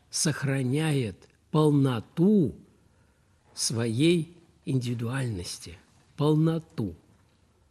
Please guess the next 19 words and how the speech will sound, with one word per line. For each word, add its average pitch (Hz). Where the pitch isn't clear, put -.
Но 147
соединение, 151
и 160
в 107
этом-то 196
соединении 151
происходит 123
как 110
раз 202
действительное 156
познание. 95
Я 131
беру 117
яблоко 151
и 147
ем, 107
теперь 170
я 156
знаю, 98